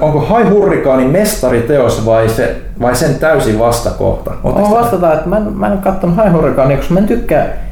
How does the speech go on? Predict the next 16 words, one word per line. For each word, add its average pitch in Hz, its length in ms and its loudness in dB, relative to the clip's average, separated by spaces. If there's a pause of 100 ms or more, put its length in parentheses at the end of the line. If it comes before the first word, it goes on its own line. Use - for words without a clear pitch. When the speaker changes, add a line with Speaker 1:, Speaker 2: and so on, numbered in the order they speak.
(240)
Speaker 2:
huonoista 147 460 2
elokuvista, 127 500 2
jotka 120 180 -2
on 127 100 0
tahallaan 113 540 2
huonoja. 110 380 2
Mun 131 120 2
mielestä 143 200 0
sen 143 100 2
pitää 143 160 2
olla 139 100 2
niinku 143 180 0
rehellisesti 123 720 2
yritetty 127 520 2
tehdä 123 220 0
jotain 127 420 2